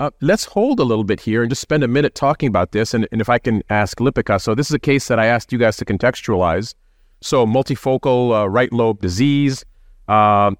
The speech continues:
and, uh, you know, lar-, large tumors, et cetera. And so this is sort of textbook, uh, B C L C B, maybe a bad B, but textbook B C L C B. And so maybe, Lipika, if I can ask you, so,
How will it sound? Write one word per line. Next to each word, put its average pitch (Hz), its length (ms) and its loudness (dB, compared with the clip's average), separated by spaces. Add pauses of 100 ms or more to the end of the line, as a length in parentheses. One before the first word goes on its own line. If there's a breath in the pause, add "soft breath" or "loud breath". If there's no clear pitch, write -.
and, 110 560 2
uh, 101 240 2
you 120 80 -2
know, 101 320 0
lar-, 107 360 -2
large 113 280 0
tumors, 139 440 0
et 120 100 -8
cetera. 127 460 0
And 107 140 -4
so 117 160 -2
this 139 200 -2
is 123 120 -2
sort 113 160 -2
of 101 120 -2 (120)
textbook, 123 680 -2
uh, 98 220 0
B 107 180 -2
C 117 140 -2
L 110 120 4
C 98 280 -2
B, 175 380 0
maybe 92 220 -2
a 80 60 0
bad 135 380 0
B, 175 180 2
but - 220 -10
textbook 110 420 -4
B 110 120 -2
C 113 120 -4
L 101 60 0
C 104 160 -4
B. 127 280 -2 (500)
And 131 100 -4
so 156 100 0
maybe, 185 240 2
Lipika, 165 280 0
if 147 60 -4
I 135 60 0
can 123 120 -2
ask 143 280 -2
you, 120 200 0
so, 113 520 0